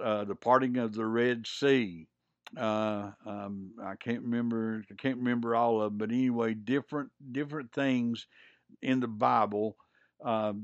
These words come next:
they were trying to scientifically tell you exactly how these things happened.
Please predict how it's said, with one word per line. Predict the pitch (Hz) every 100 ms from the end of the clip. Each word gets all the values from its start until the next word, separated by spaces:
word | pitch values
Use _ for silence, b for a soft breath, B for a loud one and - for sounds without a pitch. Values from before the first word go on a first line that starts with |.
| 104
they | 120 135
were | 131 127
trying | - 131 127 120
to | - 107 101 95 b b b b b _ _ _ _ -
scientifically | - 139 151 147 - 143 139 92 _ 104 113 117
tell | - 123 131 127
you | 120 110 110 110
exactly | 107 98 113 117 - 117
how | 104 107 104
these | 101 101 90
things | - 101 95 95
happened. | 135 120 - -